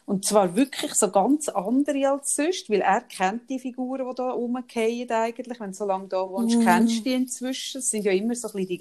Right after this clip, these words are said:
Speaker 1: gleichen. Es sind völlig andere. Und sie sind viel, sie wirken viel gestresster. Und das habe ich gelesen, weil eben die, die Abgabestellen und das Zeug zum Teil zu ist, sind die jetzt viel mehr unter Druck. Das ist ja so
Speaker 2: So ist
Speaker 1: jenseits.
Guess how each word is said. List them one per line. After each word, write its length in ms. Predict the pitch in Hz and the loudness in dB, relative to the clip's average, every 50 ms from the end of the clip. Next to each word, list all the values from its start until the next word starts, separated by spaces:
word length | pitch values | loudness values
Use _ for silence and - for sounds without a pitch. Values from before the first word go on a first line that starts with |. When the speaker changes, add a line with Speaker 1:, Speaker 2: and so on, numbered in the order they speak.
| 185 170 180 190 208 247 247 | -4 -2 -2 0 0 0 2
Speaker 1:
gleichen. 160 | - 302 370 415 - - - - - - | 2 2 2 2 -2 -10 -14 -16 -14 -8
Es 100 | - 202 | -4 0
sind 260 | - 226 185 - 190 - | 2 2 2 0 -4 -8
völlig 520 | - - 214 220 254 320 330 330 - - | 0 4 4 6 6 4 2 0 2 2
andere. 600 | 220 180 180 196 233 254 269 294 302 302 302 339 403 403 - - - - _ _ | 4 4 4 4 4 2 2 2 2 2 2 2 2 0 -2 -10 -20 -20 _ _
Und 380 | _ - 233 233 233 233 - - _ _ - - | _ 0 2 2 2 2 -2 -8 _ _ -10 -6
sie 160 | - - 240 | -4 -2 0
sind 340 | 240 254 247 - 233 220 - | 0 0 0 0 0 -2 -4
viel, 480 | - - - 233 226 233 233 262 240 196 | -6 -4 0 2 2 2 2 0 -2 -4
sie 160 | - - 233 214 | -4 -2 2 2
wirken 340 | 220 214 214 - - 202 190 | 2 2 2 -2 -8 -10 -10
viel 260 | - - 214 202 208 | -6 -4 -4 -4 -4
gestresster. 640 | 202 - - - - 175 170 180 180 - - - 156 | -6 -8 -8 -4 -2 -2 -2 0 -4 -6 -6 -6 -10
Und 120 | 160 156 - | -10 -10 -10
das 100 | 208 - | -4 -2
habe 140 | 240 220 202 | -2 -2 -2
ich 100 | 190 190 | -2 0
gelesen, 400 | - 190 180 180 208 - - 254 | 2 4 4 4 4 0 -4 -6
weil 120 | 220 196 | -4 -4
eben 220 | 190 185 190 202 190 | -6 -6 -6 -10 -8
die, 180 | 185 180 180 170 165 165 165 _ | -4 -4 -4 -2 -4 -6 -10 _
die 120 | - 180 - | -6 -4 -2
Abgabestellen 1000 | 143 185 208 - _ _ - 226 214 220 214 233 226 - - - 214 208 214 220 208 202 | -2 -2 -4 -4 _ _ -2 -2 -2 -2 -2 -6 -12 -12 -8 -8 -6 -6 -6 -8 -10 -12
und 80 | 196 | -14
das 160 | 196 190 - - | -16 -18 -18 -14
Zeug 300 | - 214 214 214 214 - | -12 -10 -10 -10 -12 -14
zum 180 | - 196 185 | -16 -16 -10
Teil 300 | - 185 165 160 156 156 - | -8 -6 -6 -6 -8 -10 -12
zu 320 | - - 220 208 208 240 | -10 -8 -8 -6 -4 -2
ist, 380 | 269 302 359 370 359 - - - - - - - - | -2 -2 -2 -4 -6 -10 -12 -14 -14 -14 -14 -14 -8
sind 300 | - - 233 214 - - | -4 -2 -2 -2 -2 -2
die 80 | 202 | -2
jetzt 260 | 196 180 175 - - - | 0 0 0 -4 -6 -6
viel 240 | - 202 196 202 | -6 -6 -6 -6
mehr 180 | 202 202 190 185 | -6 -6 -4 -4
unter 220 | 180 175 165 - 160 - _ | -6 -6 -8 -12 -14 -12 _
Druck. 320 | - 147 151 147 - - - - - - - _ _ - - | -8 -8 -8 -8 -10 -14 -18 -18 -18 -20 -20 _ _ -20 -12
Das 120 | - - - | -8 -6 -6
ist 80 | - | -6
ja 120 | - 165 156 156 | -6 -6 -8 -6
so 140 | - 175 160 | -6 -6 -6
Speaker 2:
So 80 | 160 | -6
ist 80 | 160 156 | -4 0
Speaker 1:
jenseits. 460 | 156 - - - 196 196 175 147 135 | 2 2 4 4 4 4 4 2 0